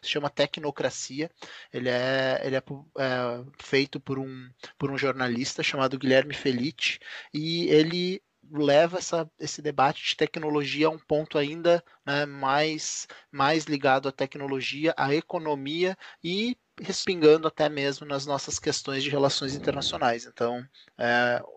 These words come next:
duas dicas: um blog Manual do Usuário e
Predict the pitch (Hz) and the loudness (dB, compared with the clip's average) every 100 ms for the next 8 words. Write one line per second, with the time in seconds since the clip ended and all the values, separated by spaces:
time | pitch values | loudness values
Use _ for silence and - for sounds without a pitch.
0 | - 139 156 143 127 120 - 117 - - | -10 4 6 6 2 -4 -6 -6 -8 -10
1 | - - - 139 131 135 127 123 123 123 | -14 -18 -10 -6 4 8 8 6 -2 0
2 | 120 120 131 147 143 175 185 - 151 160 | 0 -2 -2 4 6 6 4 -4 -4 -4
3 | 160 | -4